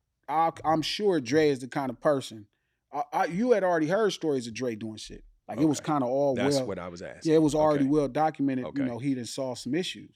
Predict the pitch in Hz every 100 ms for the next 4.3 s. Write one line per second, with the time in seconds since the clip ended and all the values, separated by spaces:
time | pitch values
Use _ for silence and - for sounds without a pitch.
0 | _ 95 - - - _ _ - - 143
1 | 143 135 139 131 131 120 123 127 120 113
2 | 113 117 - 190 165 165 143 127 123 131
3 | 131 - 131 123 123 - 151 139 123 123
4 | 131 120